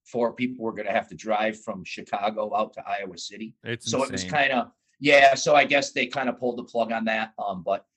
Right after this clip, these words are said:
Speaker 1: yeah, it was just interesting. Um, it's just something that is odd that we typically don't see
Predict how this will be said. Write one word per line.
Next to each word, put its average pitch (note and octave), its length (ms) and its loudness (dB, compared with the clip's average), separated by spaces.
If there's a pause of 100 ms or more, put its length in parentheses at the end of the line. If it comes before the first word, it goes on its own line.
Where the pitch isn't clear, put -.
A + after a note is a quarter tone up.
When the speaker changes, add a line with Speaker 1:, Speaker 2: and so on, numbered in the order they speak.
(120)
Speaker 1:
yeah, F3+ 120 6
it F3 40 12
was F#3 100 2
just E3+ 180 -2
interesting. B2+ 680 -4
Um, G#2 280 -4
it's B2 100 -10
just C3 160 -6
something B2 360 2
that A2+ 220 2 (220)
is C#3+ 180 4 (120)
odd C3+ 400 6
that B2 180 2
we A#2 300 -4 (180)
typically B2+ 600 -2 (280)
don't A#2 320 0
see A#2 520 -4